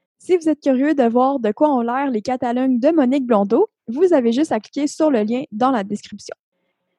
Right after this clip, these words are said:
On arrive tranquillement vers la fin de notre entrevue, mais avant de se dire au revoir, je voulais qu'on parle ensemble de transmission des savoir-faire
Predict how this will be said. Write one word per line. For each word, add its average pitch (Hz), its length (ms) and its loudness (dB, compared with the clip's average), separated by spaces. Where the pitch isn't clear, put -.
On 254 200 2
arrive 269 360 0
tranquillement 320 680 0
vers 277 160 2
la 214 120 0
fin 285 160 -2
de 294 60 -2
notre 254 220 -2
entrevue, 226 560 0
mais 226 240 0
avant 247 220 0
de 349 60 -6
se 320 80 0
dire 269 200 -2
au 269 120 2
revoir, 247 520 -2
je 208 120 -8
voulais 269 180 -2
qu'on 226 160 -6
parle 262 240 -2
ensemble 262 380 -6
de 190 80 -2
transmission 247 760 -4
des 202 140 -4
savoir-faire 240 580 -4